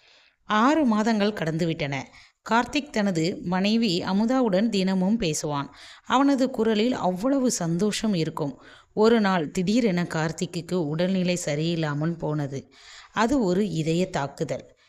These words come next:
கார்த்திக் கோமாவில் இருந்தார். உறக்கமற்ற இரவுகளில் செல்வம் மருத்துவமனையிலேயே இருந்தார். அவனது மனைவியின் அலைபேசிகளின் அழைப்புகளை எதிர்கொண்டார். "அண்ணா, எப்படியாவது என் கணவரை காப்பாற்றி விடுங்கள்," என்று அமுதா ஒவ்வொரு நாளும்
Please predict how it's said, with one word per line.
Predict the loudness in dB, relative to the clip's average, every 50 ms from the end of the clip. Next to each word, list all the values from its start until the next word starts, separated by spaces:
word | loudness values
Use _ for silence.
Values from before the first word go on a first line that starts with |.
| _ _ _ _ 0
கார்த்திக் | 2 2 2 2 0 -2 -4 -4 -4 -6 -10 -4
கோமாவில் | 0 0 2 4 4 4 4 2 2 0 0
இருந்தார். | 0 0 0 0 0 -2 -2 -4 -6 -8 -14 _ _ _ _ _ _ _ _ _
உறக்கமற்ற | 0 2 2 2 2 0 0 2 2 0 0 0 0
இரவுகளில் | 2 2 2 2 2 2 2 2 2 2 0 0
செல்வம் | -2 -4 -2 -2 -2 0 0 0 0 0 0 0
மருத்துவமனையிலேயே | -2 -2 0 0 0 0 2 2 0 0 0 0 -2 -2 -2 -2 0 0 0 0 0 0
இருந்தார். | 0 -2 -2 -2 -4 -4 -6 -8 -12 -20 -20 -20 -20 -20 -20 -20 _ _
அவனது | -2 0 2 2 2 4 4 2 2
மனைவியின் | 2 0 0 2 2 2 2 0 0 0 0 0
அலைபேசிகளின் | 0 0 0 0 0 0 0 -2 -2 -2 -2 -2 -2 -2 -2 0 0 0 0 0 0 -2 -4 -12 -18 -20 -8 -2
அழைப்புகளை | 2 2 4 2 2 2 0 0 2 2 2 2 0 0
எதிர்கொண்டார். | 0 0 2 2 0 0 0 -2 -2 -2 -2 -4 -6 -8 -12 _ _ _ _ _ _ _ _ _
"அண்ணா, | -4 0 0 2 2 2 0 -2 -4 -8 -6
எப்படியாவது | -4 -4 -4 -2 -2 -2 0 2 2 4 4 4 4 2 2 2 0
என் | 0 0 0 -2
கணவரை | -2 -2 -2 -2 0 0 0 0 0 0 0
காப்பாற்றி | -2 -4 -4 -2 -2 -2 -2 -2 -2 -2 0
விடுங்கள்," | 0 0 -2 -2 -2 -2 -4 -4
என்று | -4 -4 -2 -2 0 -2 -2
அமுதா | -2 -2 -2 -2 0 0 0 0 0
ஒவ்வொரு | 2 0 0 0 0 2 2 4 4 4 2 0
நாளும் | 0 0 0 0 0 -2 -2 -4